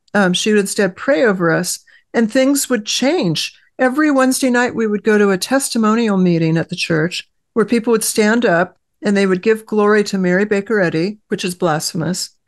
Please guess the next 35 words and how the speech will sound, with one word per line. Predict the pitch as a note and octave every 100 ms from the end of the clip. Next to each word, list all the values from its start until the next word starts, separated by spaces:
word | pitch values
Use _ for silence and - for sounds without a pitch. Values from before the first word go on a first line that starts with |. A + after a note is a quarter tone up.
| _ _ _
And | G#3+ G3+
they | G3+ G#3
would | G#3 G3+ -
tell | - A3+
their | G#3+ A#3+
testimony | B3 A3 - G#3 F#3+
of | F#3
how | F#3 F#3+
they | F#3
had | G#3 F#3+ G3
an | -
illness | F#3+ F#3 F#3 F#3 -
or |
an | G3+
injury | F3 F3 F3 F3+ F3
and | F3 F3+
how | E3+ E3 F3 _ _ _
it | - F#3
was | F#3 -
healed. | E4+ G4 E3 - - -
So, | - B3 A3+ G#3+ - -
I | -
mean, | B3+ C4
it | B3
was | C#4 C#4
a | C4+ _ -
pretty | D4+ G4
crazy | - - A3+ C4+ C#4
way | A3+ G#3
to |
grow | F#3+ G3+ G#3+
up. | A3+
And | G#3+
then | G#3+ A3+ G3+ _ _ _ -
I | G3+ G3